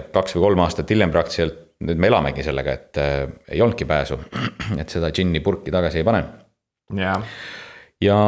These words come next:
Speaker 1: ja siis, äh, ma arvan, et seal kõige edukam selline, äh, mõneaastane ralli oli siis Modernaga.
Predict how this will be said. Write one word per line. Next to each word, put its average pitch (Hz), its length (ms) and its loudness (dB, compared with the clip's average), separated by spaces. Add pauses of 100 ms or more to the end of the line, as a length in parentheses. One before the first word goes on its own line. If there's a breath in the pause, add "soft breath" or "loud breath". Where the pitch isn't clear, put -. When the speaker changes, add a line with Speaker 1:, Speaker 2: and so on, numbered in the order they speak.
Speaker 1:
ja 107 100 6
siis, 147 220 0 (100)
äh, 143 280 6 (180)
ma 131 160 2
arvan, 156 160 4
et 107 80 0
seal 123 160 4
kõige 139 240 4
edukam 101 560 4
selline, 95 320 6 (640)
äh, 55 560 -6 (320)
mõneaastane 95 640 4
ralli 98 580 4
oli 90 300 4
siis 87 160 0
Modernaga. 101 640 2